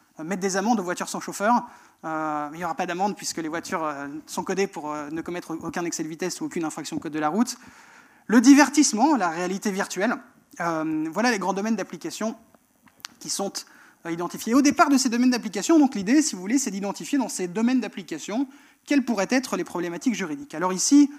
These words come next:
c'est très riche là encore. Euh, l'université de Stanford ident-, identifie neuf problèmes juridico-politiques. Problème de vie privée,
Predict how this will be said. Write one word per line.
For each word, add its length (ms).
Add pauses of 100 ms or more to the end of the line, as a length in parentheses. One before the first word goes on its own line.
(360)
c'est 220
très 180
riche 260
là 100
encore. 520 (640)
Euh, 240
l'université 460
de 40
Stanford 400
ident-, 240
identifie 640 (460)
neuf 420
problèmes 480
juridico-politiques. 1300 (760)
Problème 360
de 80
vie 160
privée, 440